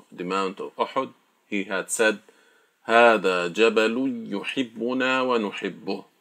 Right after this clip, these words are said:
This is a mountain that loves us and we love it. And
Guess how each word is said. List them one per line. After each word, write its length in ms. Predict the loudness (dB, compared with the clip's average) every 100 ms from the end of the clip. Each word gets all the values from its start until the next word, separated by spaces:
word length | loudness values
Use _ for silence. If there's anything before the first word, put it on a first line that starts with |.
| _ _ _ _
This 240 | -8 -6 -6
is 260 | -6 -8 -6
a 100 | -4
mountain 640 | 0 0 0 -4 -6 -6
that 280 | -2 0 0 -6 -20 -18
loves 480 | -6 2 4 4 -4 -2
us 480 | 0 0 -4 -8 -12 -6
and 280 | -4 -4
we 200 | -4 -4
love 380 | 0 2 0 -2 _
it. 380 | -10 -10 -16 -20 _ _ _ _ _ _ _ _ -4
And 480 | 0 2 2 0